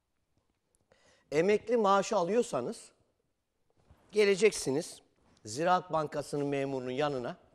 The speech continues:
dikileceksiniz böyle. Diyeceksiniz ki, "Ben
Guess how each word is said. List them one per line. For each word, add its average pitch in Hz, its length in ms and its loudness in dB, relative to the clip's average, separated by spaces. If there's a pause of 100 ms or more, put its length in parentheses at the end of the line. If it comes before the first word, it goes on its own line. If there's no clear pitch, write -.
dikileceksiniz 147 840 -8
böyle. 139 320 -2 (2000)
Diyeceksiniz 165 640 -2
ki, 90 180 -12 (720)
"Ben 156 380 2